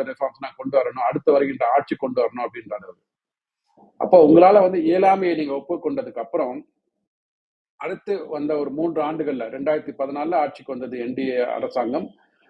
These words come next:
முதல்ல என்ன ஒன் பாயிண்ட் ஓ வந்தது இல்லையா? அப்போ அந்த ஒரு இரண்டு ஆண்டுகளுக்குள்ள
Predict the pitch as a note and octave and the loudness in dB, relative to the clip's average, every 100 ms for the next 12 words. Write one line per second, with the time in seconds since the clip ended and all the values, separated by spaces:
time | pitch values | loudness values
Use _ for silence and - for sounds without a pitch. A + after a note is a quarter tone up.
0 | _ - C3+ D3 C#3+ C3 C#3 C#3 C#3+ D3+ | _ -4 2 4 6 4 2 -2 0 2
1 | C3+ B2+ C#3+ B2+ B2 A2 A2+ E3+ D#3 - | 2 0 -2 -2 -4 -4 0 0 0 -4
2 | - - G3+ F3 D#3 D3 C#3 C3 C3 D#3 | -16 2 4 6 4 2 0 -4 -2 0
3 | G3 F#3 E3+ F3+ F3+ E3 - D3+ D#3 | 2 4 4 4 0 -2 -2 -2 0